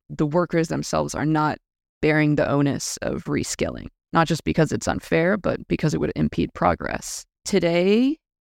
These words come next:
unfortunately, for the transition workers in fossil fuel,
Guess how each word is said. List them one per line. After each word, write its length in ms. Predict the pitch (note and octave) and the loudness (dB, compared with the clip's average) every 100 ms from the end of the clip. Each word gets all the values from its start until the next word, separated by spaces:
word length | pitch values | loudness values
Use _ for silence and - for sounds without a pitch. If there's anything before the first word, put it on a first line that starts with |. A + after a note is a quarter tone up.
| _ - | _ -6
unfortunately, 920 | E3+ - D#3 - E3+ D#3 G#2+ D#3+ E3+ | -6 -2 -4 -2 -2 -2 -4 -4 -4
for 260 | - D#3 F#3+ | -2 0 0
the 120 | G3+ | 0
transition 720 | - D#3+ D3+ D#3 - E3 E3+ | 2 0 2 0 2 0 0
workers 560 | C#3 D#3 D#3 D3 D#3+ - | 0 0 0 -2 -2 -2
in 240 | D3+ D#3 | 0 0
fossil 380 | - E3 - D#3+ | 0 0 -2 -4
fuel, 580 | - D#3 C#3 C#3+ C#3+ | -2 0 0 0 -2